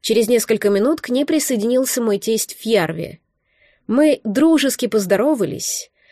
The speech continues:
но он бросил на меня такой взгляд, словно хотел в очередной раз посоветовать мне беречь и любить его дочь, а то за ним не заржавеет меня проучить.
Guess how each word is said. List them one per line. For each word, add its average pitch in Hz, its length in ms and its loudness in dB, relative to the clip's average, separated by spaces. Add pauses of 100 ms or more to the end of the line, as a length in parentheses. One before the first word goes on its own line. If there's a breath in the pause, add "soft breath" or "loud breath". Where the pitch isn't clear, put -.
(200 soft breath)
но 214 120 0
он 277 140 2
бросил 320 320 2
на 294 80 4
меня 285 240 2
такой 277 260 -2
взгляд, 262 420 0
словно 233 300 0
хотел 262 340 0
в 247 40 0
очередной 233 460 0
раз 285 220 -2
посоветовать 240 600 0
мне 226 160 0
беречь 208 480 -2
и 226 100 -2
любить 214 360 -4
его 220 200 2
дочь, - 500 -2 (540 soft breath)
а 196 160 0
то 330 140 2
за 349 120 2
ним 330 200 6
не 320 100 4
заржавеет 294 600 0
меня 180 240 -4
проучить. 196 840 -6